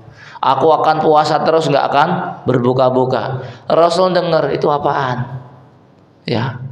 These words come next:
"Aku puasa, ya aku berbuka. Aku sholat, ya aku tidur.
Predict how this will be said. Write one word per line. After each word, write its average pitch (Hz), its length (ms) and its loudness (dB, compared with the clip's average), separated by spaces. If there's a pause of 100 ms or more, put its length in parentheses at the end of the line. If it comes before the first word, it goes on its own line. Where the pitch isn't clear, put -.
(680)
"Aku 208 720 6
puasa, 165 560 4
ya 123 260 2
aku 135 180 -2
berbuka. 98 960 -2
Aku 160 460 4
sholat, 175 480 2
ya 113 280 2
aku 139 220 0
tidur. 117 580 2